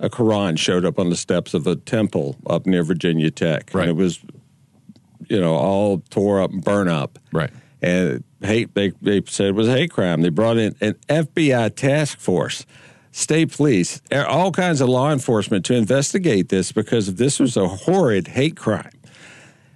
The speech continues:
Speaker 1: Now,
Speaker 2: If that was a
Speaker 1: when the
Speaker 2: Bible.
Speaker 1: young man that owned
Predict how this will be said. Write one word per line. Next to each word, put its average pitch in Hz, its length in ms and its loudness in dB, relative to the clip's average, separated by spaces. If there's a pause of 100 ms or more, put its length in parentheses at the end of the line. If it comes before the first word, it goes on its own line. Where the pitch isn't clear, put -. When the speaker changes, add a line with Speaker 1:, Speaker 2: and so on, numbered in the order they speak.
(160)
Speaker 1:
Now, 117 480 0 (1080)
Speaker 2:
If - 60 -6
that 110 100 -2
was 135 120 4
a - 20 4
Speaker 1:
when 151 80 4
the 151 60 4
Speaker 2:
Bible. 147 140 2
Speaker 1:
young 202 280 4
man 180 300 2
that 135 220 2
owned 120 720 2